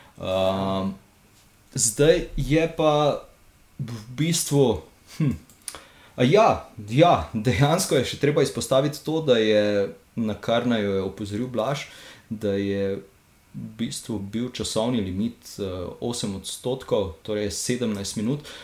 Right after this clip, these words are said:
kar, kar je v bistvu pomenilo, da je v bistvu samo devetinsedemdeset kolesarjev iz pelotona prišlo v pravem času v cilj, ampak po vsej verjetnosti bodo jutri lahko štartali tudi tisti, ki so prišli izven te časovne zapore.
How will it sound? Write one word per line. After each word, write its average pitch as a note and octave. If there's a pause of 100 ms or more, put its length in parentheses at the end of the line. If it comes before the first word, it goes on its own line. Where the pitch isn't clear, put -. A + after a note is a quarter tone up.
(120)
kar, C3 (440)
kar G#2+
je G#2
v G2
bistvu G#2
pomenilo, G#2+
da F#2+
je G2
v G2
bistvu G#2
samo G#2
devetinsedemdeset G#2
kolesarjev F#2+ (160)
iz G2
pelotona G2+
prišlo G2+
v -
pravem G2
času F2+ (240)
v F#2
cilj, F#2 (300)
ampak F#2
po F2+
vsej F2+
verjetnosti F2 (480)
bodo F2+
jutri F2+
lahko F2
štartali F2+
tudi -
tisti, F#2+
ki -
so F2+
prišli F#2+
izven F2
te F2+
časovne F2
zapore. F2